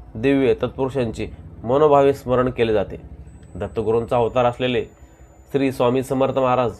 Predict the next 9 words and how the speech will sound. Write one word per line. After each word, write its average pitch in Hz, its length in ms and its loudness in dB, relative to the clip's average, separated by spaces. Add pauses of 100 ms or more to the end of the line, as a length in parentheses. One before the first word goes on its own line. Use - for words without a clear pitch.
यांची 120 360 -4
विशेष 120 340 -2
सेवा 120 300 0
केली 110 240 -4
जाते. - 420 -6 (840)
नवीन 117 300 0
वर्षाची 131 360 0
सुरुवात 135 280 2
संकल्पनेने 127 800 -2